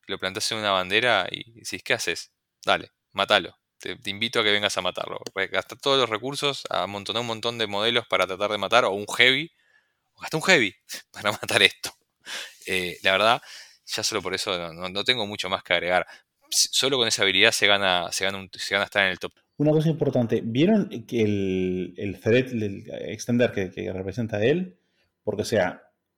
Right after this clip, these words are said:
Speaker 2: toma un modelo que está a cinco pulgadas, lo placea a dos pu-, completamente entre dos pulgadas de él, o sea, lo mueve cinco, hasta cinco, más la base de él, y lo coloca adelante, o sea,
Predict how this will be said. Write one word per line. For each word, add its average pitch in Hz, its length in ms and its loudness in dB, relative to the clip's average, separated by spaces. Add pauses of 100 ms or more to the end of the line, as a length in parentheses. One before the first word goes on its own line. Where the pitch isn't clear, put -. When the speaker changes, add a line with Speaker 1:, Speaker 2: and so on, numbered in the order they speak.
(160)
Speaker 2:
toma 170 240 4
un 175 80 4
modelo 165 320 6
que 98 60 -2
está 101 140 -2
a - 20 -6
cinco 135 280 0
pulgadas, 147 680 4 (480)
lo 113 160 4
placea 113 480 6
a 143 40 6
dos 156 140 4
pu-, 127 160 -2
completamente 143 420 2
entre 117 200 0
dos 113 80 2
pulgadas 120 260 4
de 117 80 8
él, 131 160 0
o 120 60 -4
sea, 95 260 -4 (380)
lo 120 160 4
mueve 101 260 6
cinco, 190 640 2 (380)
hasta - 200 -16
cinco, 139 520 2 (320)
más 107 200 4
la 101 100 6
base 151 340 6
de 143 140 8
él, 202 260 0 (720)
y 117 100 2
lo 110 80 6
coloca 117 260 8
adelante, 123 300 6
o - 20 -6
sea, 90 380 -2